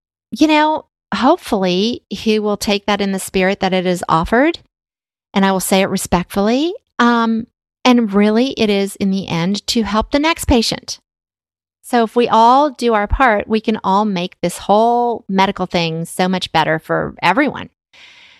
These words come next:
I'm pretty confident that they're gonna wanna know any issues that you've had. So anyway,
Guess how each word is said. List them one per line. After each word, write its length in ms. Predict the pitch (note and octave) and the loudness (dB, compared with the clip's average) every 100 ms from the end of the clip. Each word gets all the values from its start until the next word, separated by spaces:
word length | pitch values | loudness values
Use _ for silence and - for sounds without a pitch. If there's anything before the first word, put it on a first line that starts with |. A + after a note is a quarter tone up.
| _ _ _ _ _ _ _ _ _ _ _ | _ _ _ _ _ _ _ _ _ _ _
I'm 200 | A#3 D4+ | 2 2
pretty 300 | D4+ - C4+ | 0 0 0
confident 480 | C4 B3+ G#3+ A3+ G3+ | 2 0 0 -2 -2
that 140 | G3 F#3 | -2 0
they're 100 | F3+ | 0
gonna 180 | F3+ | 0
wanna 220 | E3 E3 D#3+ | -2 -2 -2
know 440 | D3+ D3+ D#3 - - | -2 -2 -4 -6 -4
any 240 | F#3 F#3 | -2 0
issues 300 | F3+ - F3 | -2 -2 -4
that 160 | - - | -4 -4
you've 160 | E3+ F3 | -4 -4
had. 340 | E3 G1+ - | -4 -6 -6
So 400 | - F3 D3+ F3+ - - - - _ | -2 0 -2 -6 -16 -20 -20 -20 _
anyway, 500 | B3+ B3+ G#3 E3+ D#3+ | 4 6 4 2 -2